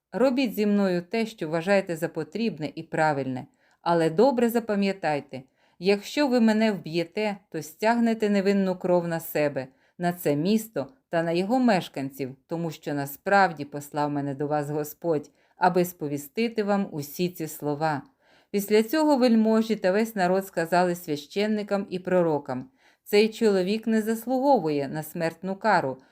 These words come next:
оскільки він звертався до нас в ім'я Господа нашого Бога». Виступили також деякі з-поміж старішин краю і, звертаючись до всього зібрання народу, промовили:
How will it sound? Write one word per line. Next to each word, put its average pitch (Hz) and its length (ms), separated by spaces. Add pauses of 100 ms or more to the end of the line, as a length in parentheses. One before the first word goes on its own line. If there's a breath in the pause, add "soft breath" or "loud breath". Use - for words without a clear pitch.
(140 soft breath)
оскільки 190 680
він 180 240
звертався 185 720
до 196 140
нас 214 280
в - 20
ім'я 165 340
Господа 165 540
нашого 156 480
Бога». 190 440 (460 soft breath)
Виступили 277 680
також 247 420
деякі 202 460
з-поміж 202 440
старішин 180 640
краю 165 480 (280 soft breath)
і, 190 100
звертаючись 185 800
до 160 140
всього 170 380
зібрання 165 640
народу, 240 500 (200 loud breath)
промовили: 151 720